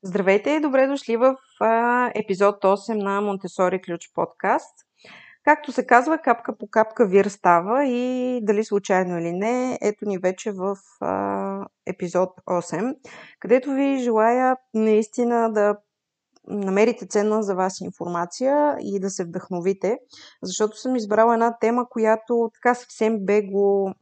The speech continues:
загатнах още в, мисля, беше първия месец, когато пуснах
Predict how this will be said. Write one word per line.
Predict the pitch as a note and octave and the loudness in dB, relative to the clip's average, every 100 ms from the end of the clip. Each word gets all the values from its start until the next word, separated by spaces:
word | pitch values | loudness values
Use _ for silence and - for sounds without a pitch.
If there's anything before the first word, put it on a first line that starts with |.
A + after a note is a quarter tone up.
| _ F#3+ F#3 F3 - - - | _ -20 -18 -18 -16 -16 -12
загатнах | F#3+ F#3 F3 F#3+ - G#3+ G#3 | -8 -6 -2 -2 -2 -6 -2
още | G#3 - G#3+ | -4 -4 -6
в, | F#3+ G3 - _ _ _ - | -6 -10 -20 _ _ _ -10
мисля, | C#4 C#4 C#4 A#3+ G#3+ | -6 -2 -2 -2 -2
беше | G3 G#3+ G3 - | -2 -2 -4 0
първия | A#3 A3+ G#3+ | 0 2 0
месец, | G#3 G#3+ G#3+ A3+ | 0 -2 -6 -12
когато | - F#3+ G3+ G3+ F#3+ | -12 -4 -2 -2 -8
пуснах | - G#3+ | -10 -10